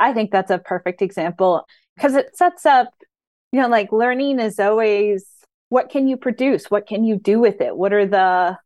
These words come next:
what are the skills or the ideas or the ca-, capacities that, that knowing more, being able to do more, having more experiences with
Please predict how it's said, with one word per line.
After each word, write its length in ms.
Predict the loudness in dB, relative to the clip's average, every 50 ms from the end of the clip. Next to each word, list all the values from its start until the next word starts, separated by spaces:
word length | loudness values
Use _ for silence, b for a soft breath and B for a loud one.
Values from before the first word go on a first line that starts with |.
| _ _ -8
what 120 | -6 -4
are 80 | -2 -2
the 120 | -4 -4
skills 580 | -6 -6 -4 -2 0 2 2 2 2 0 0 -2
or 80 | -2
the 160 | -2 0 0
ideas 480 | 0 0 0 0 0 2 2 2 0 -2
or 80 | -4 -6
the 100 | -6 -8
ca-, 260 | -12 -14 -20 -20 -14 -12
capacities 760 | -10 -10 -6 -6 -6 -4 -2 0 2 2 4 4 2 2 2
that, 260 | 2 4 4 2 0 -2 _ _ _ _ _ _ _ 0
that 260 | 2 2 2 0 -4 _ _ _ _ _ _ _ _ -4
knowing 540 | 0 0 2 2 2 0 0 0 0 0 0
more, 580 | 0 0 0 0 0 0 0 -2 -4 -8 -10 -14 _ _ _
being 220 | -2 0 2 4 4
able 220 | 4 2 2 0
to 140 | -2 -4 -4
do 260 | -2 -2 -2 0 0
more, 180 | 0 0 0 0
having 220 | -2 -2 -4 -4
more 100 | -6 -6
experiences 640 | -8 -6 -4 -4 -2 -2 -2 -2 -2 -4 -4 -4 -2
with 220 | 0 0 0 0